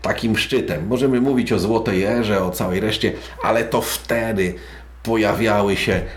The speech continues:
najwspanialsze przygody, najwspanialsze historie się rozgrywały. To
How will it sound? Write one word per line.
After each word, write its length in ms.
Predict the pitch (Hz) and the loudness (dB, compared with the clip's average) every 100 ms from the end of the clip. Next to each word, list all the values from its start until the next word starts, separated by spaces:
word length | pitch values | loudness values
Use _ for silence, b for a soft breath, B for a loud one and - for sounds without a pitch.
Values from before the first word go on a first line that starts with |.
| B | B
najwspanialsze 1000 | 98 104 101 - - 113 104 107 107 - | -2 0 0 0 -2 0 0 2 0 0
przygody, 760 | 87 - - 90 104 98 90 87 - B B | -2 -2 -2 0 0 0 0 -4 -6 B B
najwspanialsze 720 | 101 101 - 110 104 107 - | 0 -2 0 0 2 2 0
historie 580 | 104 95 - 107 104 95 | -2 -4 -4 -2 0 -2
się 120 | 95 | -2
rozgrywały. 600 | 95 85 90 95 98 92 87 B B B B - | -4 -4 -2 0 2 0 -2 B B B B -2
To 540 | 110 101 104 101 101 | 0 2 2 2 -2